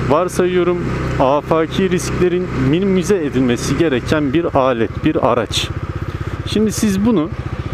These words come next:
umursamazsanız, "Ya ne olacak, ben fitil atayım geçeyim.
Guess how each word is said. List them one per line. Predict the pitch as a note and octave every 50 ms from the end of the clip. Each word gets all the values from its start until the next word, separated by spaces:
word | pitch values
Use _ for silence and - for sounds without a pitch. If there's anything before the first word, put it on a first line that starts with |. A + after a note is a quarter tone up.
| - - - - - - - - - - - -
umursamazsanız, | E3 F3 G3 F#3+ - - G#3 G3+ G#3+ G#3 - - - C#3 B2 C3 C3 B2 D3
"Ya | F3 F3+ D#3 B2
ne | B2 D3
olacak, | E3 D#3 B2+ A2+ G2+ A2 G#2 - -
ben | F3 F3+ E3
fitil | - - - - G3+ F#3+
atayım | D3 B2+ - B2 F#3+ G3+ F#3+ E3
geçeyim. | F3 D#3 - - - C#3+ -